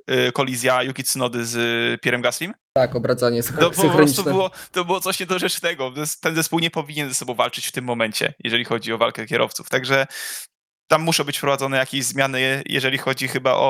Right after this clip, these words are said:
Speaker 1: o, o, o, o podejście do ścigania, e, żeby kierowcy niestety, no, walczyli o wspólne cele w tym momencie. Nie są w pozycji, żeby walczyć o punkty indywidualne.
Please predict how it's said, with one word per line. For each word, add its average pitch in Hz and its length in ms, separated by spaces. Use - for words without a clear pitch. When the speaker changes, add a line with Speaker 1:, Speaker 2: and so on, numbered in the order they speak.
Speaker 1:
o, 135 260
o, 131 320
o, 135 80
o - 80
podejście 135 380
do 127 80
ścigania, 139 500
e, 127 60
żeby 127 240
kierowcy 131 520
niestety, 131 340
no, 135 460
walczyli 135 360
o 127 40
wspólne 131 380
cele 120 200
w - 40
tym - 120
momencie. 120 440
Nie 131 120
są 117 100
w - 40
pozycji, - 320
żeby 113 140
walczyć 117 300
o 117 180
punkty 143 320
indywidualne. 131 800